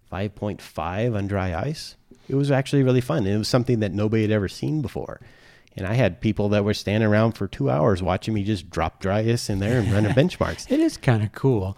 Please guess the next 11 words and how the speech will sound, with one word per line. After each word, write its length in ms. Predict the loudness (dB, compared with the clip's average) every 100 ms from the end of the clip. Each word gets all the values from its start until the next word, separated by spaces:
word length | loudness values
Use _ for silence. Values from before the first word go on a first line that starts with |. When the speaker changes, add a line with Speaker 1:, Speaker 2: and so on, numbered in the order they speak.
| -8
Speaker 1:
Yeah. 220 | -6 -6 -8 -6
And 360 | 0 2 2 -2
this 400 | 2 2 2 0
lan 260 | 2 2
party, 400 | 0 0 2 2
I'm 160 | 0 -2
planning 400 | 0 2 2 0
to 120 | -2
do 340 | 0 4 6 4
liquid 380 | 2 0 0
nitrogen. 560 | 2 2 0 -4 -6 -10